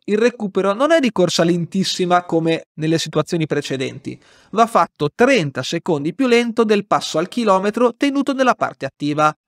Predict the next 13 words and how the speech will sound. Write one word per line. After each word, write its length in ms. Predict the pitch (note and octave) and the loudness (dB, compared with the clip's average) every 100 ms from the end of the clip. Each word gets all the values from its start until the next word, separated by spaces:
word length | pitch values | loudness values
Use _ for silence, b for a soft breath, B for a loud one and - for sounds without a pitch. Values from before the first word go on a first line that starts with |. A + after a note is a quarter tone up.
| _ _ _ _ _ | _ _ _ _ _
Per 160 | - D4+ | 0 2
chiudere, 540 | D4 D4 C#4+ D4 C#4+ _ | 2 2 4 2 0 _
quindici 460 | - C#4+ C#4 B3 A3+ | 2 2 4 0 -2
minuti 340 | A3+ A#3 G#3+ | -2 -2 -2
di 120 | D#3 F3 | -2 0
defaticamento, 1000 | G#3+ - - A3 B3+ G#3+ G#3 G3+ A3+ A3+ | 0 0 -4 0 0 0 -2 2 2 2
questi 300 | C#4 - C#3 | 0 0 -2
sì 220 | - C#3 | -4 -6
invece, 460 | C#3+ C3+ C3+ C3+ C#3 | -4 -4 -4 -8 0
corse 360 | G#3+ F#3 - | 4 4 2
a 40 | C#3+ | -2
ritmo 260 | C#3 A#2 | -2 -10
facile. 540 | C#3 C3 C#3 D3 D3+ | -4 -2 -2 -4 -4